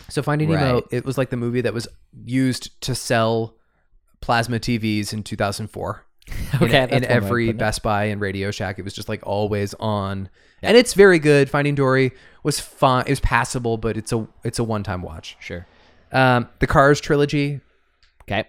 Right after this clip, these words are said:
Speaker 1: pretty widely accepted by everyone older than, like, hardcore Lightning McQueen fans
Speaker 2: Right.
Speaker 1: to be the low point
Speaker 2: Totally.
Speaker 1: of, of
Speaker 2: Like, such a kid's movie.
Speaker 1: Pixar's commercialism.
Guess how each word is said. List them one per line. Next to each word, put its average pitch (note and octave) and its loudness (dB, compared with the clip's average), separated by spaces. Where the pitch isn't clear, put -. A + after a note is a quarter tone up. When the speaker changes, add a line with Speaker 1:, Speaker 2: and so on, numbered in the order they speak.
Speaker 1:
pretty E3+ 0
widely B2 0
accepted A2 -4
by G#2+ -2
everyone G#2+ -4
older G2+ -6
than, F#2 -8
like, F#2+ -8
hardcore G#2+ -4
Lightning G2 -6
McQueen G#2+ -8
fans A#2+ -6
Speaker 2:
Right. F2 -6
Speaker 1:
to B2+ -4
be A2 -2
the A2+ -2
low G2+ -2
point C3+ -6
Speaker 2:
Totally. G2+ -2
Speaker 1:
of, - -10
of - -2
Speaker 2:
Like, G2 -8
such G#2+ -6
a F#2+ -6
kid's F2+ -6
movie. D2+ -10
Speaker 1:
Pixar's A2 -2
commercialism. B2 -6